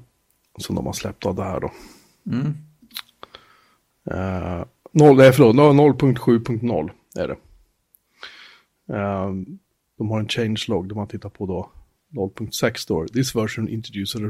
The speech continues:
Speaker 1: rewritten A I, so it will not be able to cheat in skirmish games." Ja, det är ju bra. Och i noll sju, noll sju noll så har de, eh, fixat då så A I är lite mer aggressiv och, eh, massa saker. Sådär.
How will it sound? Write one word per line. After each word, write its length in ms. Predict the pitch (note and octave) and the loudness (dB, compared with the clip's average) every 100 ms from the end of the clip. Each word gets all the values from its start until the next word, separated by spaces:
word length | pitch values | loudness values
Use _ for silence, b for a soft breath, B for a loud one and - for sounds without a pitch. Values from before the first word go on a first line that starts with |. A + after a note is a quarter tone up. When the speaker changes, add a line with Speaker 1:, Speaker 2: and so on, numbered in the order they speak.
| G#2+ | -6
Speaker 1:
rewritten 500 | A#2+ A2+ A2+ - A#2+ | -6 -4 -6 -6 -10
A 360 | - G#2 A#2 G2+ | -8 -6 -4 -6
I, 60 | |
so 220 | F#2+ A#2 G2+ | -4 -4 -4
it 80 | - | -6
will 80 | A2+ | -6
not 180 | A2 | -4
be 60 | - G#2 G#2 | -6 -6 -6
able 160 | G#2 | -8
to 100 | - - | -16 -10
cheat 400 | - D#3 A#2 - A2 | -6 -2 -2 -4 -10
in 100 | A2 | -8
skirmish 600 | - A#2+ G#2+ G#2 - - | -4 -2 -2 -4 -8 -6
games." 460 | A#2 F#2+ - - - | -6 -6 -12 -18 -12
Ja, 80 | A#2 | -6
det 80 | |
är 40 | C3 | -6
ju 60 | |
bra. 140 | - - - B B B B B B B B B B B - B2 | -6 -10 -16 B B B B B B B B B B B -8 -8
Och 140 | A#2+ | -4
i 60 | A#2 | -4
noll 220 | A#2 A2+ | -2 -2
sju, 360 | - A#2+ A2+ A2+ - - | 0 0 0 -2 -6 -8
noll 260 | D3+ B2+ A#2 | 0 0 2
sju 280 | - D3 C3+ | 6 6 6
noll 340 | A#2+ A2 G#2+ | 4 2 0
så 160 | - A2 | -4 -2
har 140 | A2 | -2
de, 280 | G#2 G#2 G#2 b b b b b _ _ _ _ _ _ _ _ _ _ _ _ | -2 -4 -8 b b b b b _ _ _ _ _ _ _ _ _ _ _ _
eh, 120 | A2 G2 | -12 -8
fixat 460 | - A2 - A#2 | -8 -8 -8 -8
då 140 | G2+ F#2+ | -8 -8
så 140 | - | -8
A 220 | A#2+ G#2+ A2 | -4 -2 -2
I 80 | |
är 120 | A2 G#2+ | -4 -6
lite 240 | A2 - | -8 -8
mer 160 | G#2 G#2 | -10 -8
aggressiv 840 | A2+ B2 B2+ A#2 - A#2 A2+ A2 G#2 | -6 0 2 2 2 2 4 4 0
och, 420 | G2+ - - F#2 | -4 -6 -8 -2
eh, 440 | E2 D#2+ - - | -2 -2 -4 -2
massa 400 | A#2+ A2+ - - | 2 2 2 0
saker. 500 | - C#2+ - - - _ - | 0 -2 -4 -8 -10 _ -20
Sådär. 320 | - - | -8 -6